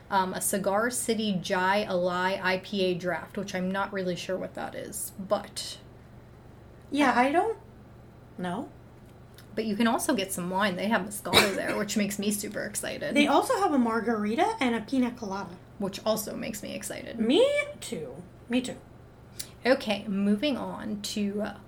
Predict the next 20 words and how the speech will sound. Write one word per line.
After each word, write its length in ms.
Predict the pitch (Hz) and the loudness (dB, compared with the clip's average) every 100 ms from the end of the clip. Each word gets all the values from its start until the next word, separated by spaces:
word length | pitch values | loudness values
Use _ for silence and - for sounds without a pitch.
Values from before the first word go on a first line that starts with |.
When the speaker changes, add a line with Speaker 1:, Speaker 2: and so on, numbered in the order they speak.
| - | -8
Speaker 1:
Pizza 360 | - 247 247 | -6 -2 0
Rizzo. 600 | 208 190 180 262 440 554 554 - - - - - | 0 0 0 2 4 2 2 -12 -20 -20 -20 -14
Speaker 2:
Yes, 280 | - - - | -12 -10 -6
they 180 | - 269 | 0 2
are 100 | 254 | 4
open 260 | 254 269 240 | 4 4 4
from 180 | 247 | 2
eleven 300 | 214 247 311 | 2 2 4
A 120 | 359 285 | 6 6
M 240 | 269 339 | 4 0
to 120 | - 240 | -4 -2
five 300 | 226 226 226 | 0 0 0
P 180 | 302 | 0
M, 260 | 233 233 - - - - - - - | 2 0 -2 -10 -20 -20 -20 -20 -8
and 960 | 233 220 208 202 202 208 202 208 208 208 | -2 0 0 0 0 0 2 2 2 0
they 180 | 214 214 | 0 0
are 140 | 214 | 0
on 280 | 220 214 208 | 0 0 0
Grand 540 | 202 196 214 226 269 254 | 0 -2 0 2 2 2
Avenue. 600 | - 185 196 175 147 | -2 -2 -2 -4 -8